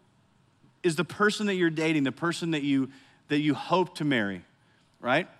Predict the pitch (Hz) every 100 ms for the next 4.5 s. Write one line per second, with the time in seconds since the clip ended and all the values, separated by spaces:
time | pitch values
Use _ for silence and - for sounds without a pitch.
0 | _ _ _ _ _ _ 135 156 165 165
1 | 170 156 160 156 165 196 - 123 117 123
2 | 139 131 143 175 165 165 165 135 151 165
3 | 175 160 151 151 151 151 147 131 139 139
4 | 131 139 196 120